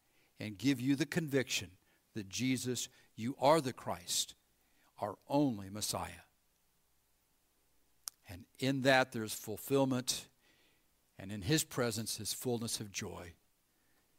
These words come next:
The one who took away our sin, giving us life and a reason for living now, no matter what the circumstances are, he is the Christ.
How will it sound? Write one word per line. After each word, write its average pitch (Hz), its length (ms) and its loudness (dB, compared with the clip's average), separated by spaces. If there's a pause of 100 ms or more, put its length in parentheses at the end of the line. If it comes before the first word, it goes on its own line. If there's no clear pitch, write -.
(300)
The 104 100 -6
one 127 340 2
who 123 160 -4
took - 260 -6
away 139 240 6
our 123 180 6
sin, 95 500 -4 (140)
giving 120 320 -4
us 117 220 -2
life 101 440 0
and 104 120 -4
a 101 40 -2
reason 110 400 -2
for - 140 -6
living 107 400 -4
now, 90 380 -6 (720)
no 104 120 -8
matter 120 320 4
what 113 220 -4
the 113 80 -6
circumstances 104 840 -8
are, 87 340 -10 (320)
he - 320 -12
is 98 380 -6 (180)
the 98 80 -10
Christ. - 640 -8